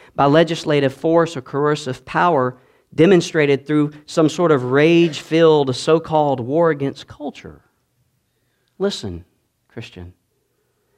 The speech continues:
it's the task of the church to be the world changed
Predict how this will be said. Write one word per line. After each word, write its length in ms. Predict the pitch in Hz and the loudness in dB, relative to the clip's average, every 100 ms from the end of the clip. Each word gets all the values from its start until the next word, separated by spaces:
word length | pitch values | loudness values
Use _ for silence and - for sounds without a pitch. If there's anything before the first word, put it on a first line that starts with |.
| _ _ _ _ | _ _ _ _
it's 200 | - 170 | -4 -4
the 100 | - | -4
task 800 | 175 - 170 190 226 220 - - - - | -10 -6 -2 -2 -2 -6 -14 -20 -18 -12
of 100 | 151 | -8
the 80 | 143 | -8
church 600 | - 185 165 143 - - _ _ - | -6 -2 -2 -2 -8 -20 _ _ -12
to 160 | 196 180 | -6 -6
be 580 | 131 175 208 214 214 | -6 -6 -4 -4 -4
the 180 | 208 175 | -6 -6
world 760 | 175 151 185 190 160 107 90 - _ _ _ _ _ _ _ _ _ _ | -6 -4 -4 -4 -6 -8 -14 -18 _ _ _ _ _ _ _ _ _ _
changed 680 | - 180 185 143 98 98 | -8 -2 0 -2 -4 -12